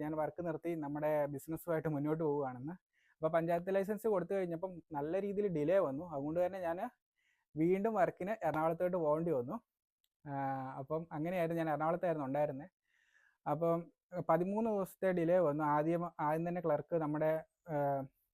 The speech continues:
എന്താ പറയുക, നമ്മുടെ ആപ്ലിക്കേഷൻ നോക്കാൻ വേണ്ടി പതിമൂന്ന് ദിവസത്തെ ഡിലേ വന്നു. ആള്, ഏഹ്, നമ്മുടെ, ഏം, ഏം, ആള് നമ്മുടെ ആപ്ലിക്കേഷൻ നോക്കി. ആപ്ലിക്കേഷൻ നോക്കിയതിന് ശേഷം ആൾ എന്നെ കോൺടാക്ട് ചെയ്തു. ഒരു ഡിമാൻഡ്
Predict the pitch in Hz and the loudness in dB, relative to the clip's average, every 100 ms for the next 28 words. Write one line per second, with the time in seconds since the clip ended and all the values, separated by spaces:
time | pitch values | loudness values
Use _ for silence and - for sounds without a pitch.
0 | _ 147 143 135 131 131 _ _ _ _ | _ -6 -4 -2 -4 -8 _ _ _ _
1 | _ _ _ _ - 156 165 170 160 175 | _ _ _ _ -8 -2 2 2 2 0
2 | 175 180 180 156 165 165 170 175 156 151 | -2 -2 -2 -2 -2 -2 -2 0 -2 -2
3 | 175 180 156 170 151 143 165 131 131 220 | -2 -2 -4 -4 -2 0 0 0 -4 -12
4 | _ _ _ _ - 151 170 208 220 - | _ _ _ _ -2 2 4 4 2 -4
5 | 180 165 160 160 160 175 185 180 - 175 | -4 0 0 0 0 2 2 0 -4 -2
6 | 156 151 151 151 - - - 160 147 143 | 0 0 -4 -10 -20 -20 -6 -2 0 -2
7 | 151 - _ _ _ _ _ _ _ - | -8 -16 _ _ _ _ _ _ _ 0
8 | 156 202 202 196 175 165 170 185 180 185 | 2 4 2 4 4 2 0 0 -2 -2
9 | 143 151 185 151 165 170 185 208 170 160 | -4 -4 -4 -4 -4 -2 -4 -4 -4 -4
10 | 185 196 185 165 147 214 - _ _ - | -4 -6 -4 -6 -6 -12 -14 _ _ 2
11 | 160 180 180 170 156 170 180 170 139 165 | 4 4 0 0 0 2 2 0 -2 -4
12 | 185 170 160 170 160 165 175 196 196 | -6 -2 0 2 2 2 2 0 0